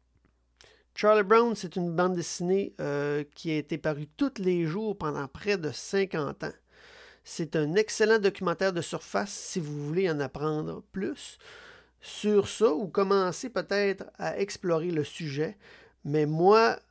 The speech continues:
même si j'ai beaucoup aimé, j'aurais beaucoup aimé aller plus en profondeur. On aurait pu limiter la partie animée qui était un peu ennuyante et donner plus de faits. C'est un documentaire rapide qui dure environ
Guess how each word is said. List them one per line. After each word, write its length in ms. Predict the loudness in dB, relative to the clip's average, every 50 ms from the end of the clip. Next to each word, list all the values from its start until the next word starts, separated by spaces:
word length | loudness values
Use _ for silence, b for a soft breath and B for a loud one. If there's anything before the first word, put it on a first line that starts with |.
| _ -6
même 200 | -2 0 0 0
si 160 | -2 -4 -6 -6
j'ai 140 | -6 -6
beaucoup 260 | -8 -10 -12 -14 -10 -6 -2
aimé, 240 | -2 -2 -2 -4 -6 -8
j'aurais 340 | -8 -8 -6 -6 -6 -6 -6
beaucoup 440 | -6 -8 -10 -8 -4 -4 -6 -6 -6 _ _ _ _ _ _ -4
aimé 360 | -2 0 0 0 0 -2 -2 _ _ -4
aller 220 | -2 -2 -2 -4
plus 280 | -4 -2 -2 -2 0 -2
en 80 | -4
profondeur. 760 | -4 -6 -10 -8 -8 -8 -6 -6 -8 -10 -10 -12 -16 -20 -20 B B B B B B B
On 100 | -2 0
aurait 220 | 0 2 2 0 -2
pu 160 | -4 -6 -6
limiter 420 | -4 -2 -2 -4 -2 0 0 2
la 120 | 2 2 0
partie 420 | 0 -4 -4 -6 -12 -6 -4 -4
animée 420 | -2 -2 -2 -4 -2 -4 -4 -4
qui 100 | -6 -10
était 240 | -12 -8 -8 -10 -10 _ -8 -6
un 100 | -6 -6
peu 220 | -4 -4 -4 -2
ennuyante 800 | -2 -2 -4 -4 -4 -4 -4 -6 -6 -8 -10 -10 -12 -12 -12 -14 -16 B B B B B B B B B
et 80 | -6 -2
donner 320 | 2 2 2 2 0 -2
plus 340 | -4 -2 0 0 0 0 0
de 120 | -4 -4
faits. 260 | -4 -6 -12 -16 -18 _ _
C'est 240 | -18 -14 -12 -8 -6
un 60 | -4
documentaire 640 | -2 -4 -4 -4 -2 -2 -2 -2 -2 -2 -2 -2 -2
rapide 440 | -2 -4 -4 -4 -6 -6 -6 -8 -10 -14 -16
qui 140 | -14 -12
dure 640 | -12 -10 -8 -8 -8 -8 -8 -8 -6 -6 -6 -4 -2
environ 800 | -2 -2 -2 -4 -4 -4 -4 -2 -2 -2 0 -2 -2 -2 -4